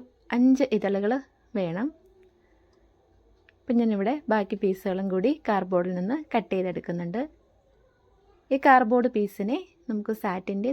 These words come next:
തുണിയില്ലേ, ആ തുണിയിൽ ഉള്ളിലായിട്ട് വെച്ച് കൊടുത്ത് കവർ ചെയ്തെടുക്കാവേ. ഇപ്പോൾ അഞ്ച് പീസും ഒരേ ഷേപ്പിൽ തന്നെ കട്ട് ചെയ്തെടുത്തിട്ടുണ്ട്. സാറ്റിൻ്റെ തുണി ഓരോ കാർഡ്ബോർഡ് പീസും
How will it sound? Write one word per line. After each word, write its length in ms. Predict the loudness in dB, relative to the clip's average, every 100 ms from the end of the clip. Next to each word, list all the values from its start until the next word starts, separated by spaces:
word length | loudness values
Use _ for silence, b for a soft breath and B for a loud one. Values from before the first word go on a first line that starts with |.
| -2
തുണിയില്ലേ, 500 | -2 -2 -4 -2 -4 -6 B B B B -4
ആ 40 | -2
തുണിയിൽ 420 | -2 -2 -6 -4 -6 -8 _ -4
ഉള്ളിലായിട്ട് 580 | -2 -2 -2 -6 -4 -6 -6 _ _ _ _ _ -8 -6
വെച്ച് 220 | -4 -4
കൊടുത്ത് 260 | -4 -4 -6 0
കവർ 220 | 2 2 0
ചെയ്തെടുക്കാവേ. 640 | -2 -6 -6 -8 -6 -4 -4 _
ഇപ്പോൾ 200 | -6 -4 -2
അഞ്ച് 220 | -2 -2 -2
പീസും 280 | -2 -2 -4 -4
ഒരേ 160 | -2 -2 -2 -4
ഷേപ്പിൽ 280 | -6 -4 -6 -4
തന്നെ 160 | -6 -6
കട്ട് 180 | -6 -4
ചെയ്തെടുത്തിട്ടുണ്ട്. 640 | -4 -4 -6 -6 -6 -6 -8 _ B B B _
സാറ്റിൻ്റെ 400 | -2 -2 -2 -4 -2
തുണി 220 | -2 0 -2 -2 0
ഓരോ 260 | 0 0 -4 -2
കാർഡ്ബോർഡ് 400 | -2 0 -2 -2 -2
പീസും 400 | -4 -4 -4